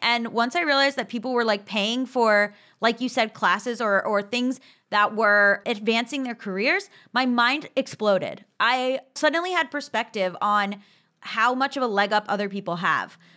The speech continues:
So, I mean, if you've read my book, you know that I pawned jewelry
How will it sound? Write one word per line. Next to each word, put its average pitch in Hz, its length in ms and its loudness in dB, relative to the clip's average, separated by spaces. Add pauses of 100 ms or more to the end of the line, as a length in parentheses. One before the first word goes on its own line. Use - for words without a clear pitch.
(180)
So, 269 400 2
I - 100 -2
mean, 285 280 -2 (160)
if 269 120 -8
you've 294 200 -4
read 320 180 2
my 339 140 2
book, 233 340 -2
you 220 100 -4
know 202 240 0
that 185 380 4
I 185 460 2 (300)
pawned 208 520 0 (340)
jewelry 302 640 2